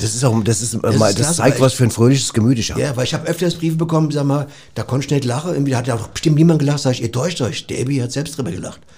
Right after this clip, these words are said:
Speaker 2: Das antworte ich
Speaker 1: Aha.
Speaker 2: immer
Speaker 1: Du
Speaker 2: drüber.
Speaker 1: kriegst öfters Briefe?
Speaker 2: Ja, klar,
Speaker 1: Richtig
Speaker 2: weil
Speaker 1: noch mit der Post oder was? Mit Briefträger?
Speaker 2: Postkarten.
Speaker 1: Aha, kriegst du?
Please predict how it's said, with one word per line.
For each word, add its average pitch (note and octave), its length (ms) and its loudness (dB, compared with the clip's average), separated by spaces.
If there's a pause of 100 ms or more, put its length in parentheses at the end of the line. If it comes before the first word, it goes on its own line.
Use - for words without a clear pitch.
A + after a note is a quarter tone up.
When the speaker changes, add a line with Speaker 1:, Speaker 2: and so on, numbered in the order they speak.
(320)
Speaker 2:
Das - 200 -10
antworte - 320 -2
ich - 60 -6
Speaker 1:
Aha. G2 40 -8
Speaker 2:
immer F2+ 140 -8
Speaker 1:
Du A#2+ 80 2
Speaker 2:
drüber. G2+ 100 0
Speaker 1:
kriegst C3+ 240 2
öfters C3 320 2
Briefe? B2+ 500 2
Speaker 2:
Ja, F2+ 140 -8
klar, A#2+ 180 -4
Speaker 1:
Richtig D#3+ 260 2
Speaker 2:
weil C#3 100 6
Speaker 1:
noch A#2+ 60 4
mit F#2+ 100 4
der G2+ 40 0
Post F#2 360 0
oder E2+ 160 -4
was? D2+ 200 -6
Mit A2 140 4
Briefträger? F#2 520 0
Speaker 2:
Postkarten. G#2+ 680 -6 (140)
Speaker 1:
Aha, G2 240 0
kriegst - 400 0
du? A2+ 200 2